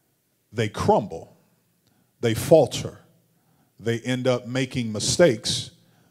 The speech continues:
because they didn't have a sure foundation.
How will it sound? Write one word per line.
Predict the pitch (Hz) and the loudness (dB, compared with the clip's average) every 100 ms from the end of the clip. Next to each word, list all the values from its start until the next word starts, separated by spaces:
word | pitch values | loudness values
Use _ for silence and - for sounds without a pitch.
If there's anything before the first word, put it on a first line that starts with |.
| - | -8
because | 117 131 120 104 | -4 0 0 0
they | 117 | -2
didn't | 110 123 113 104 - _ _ _ _ _ | -2 -4 -4 -10 -12 _ _ _ _ _
have | 143 143 98 90 95 - _ _ _ - | 4 6 4 -4 -12 -16 _ _ _ -10
a | |
sure | 110 - 92 | -6 -4 -6
foundation. | 90 95 104 120 107 - | -6 -8 -4 -4 -4 -10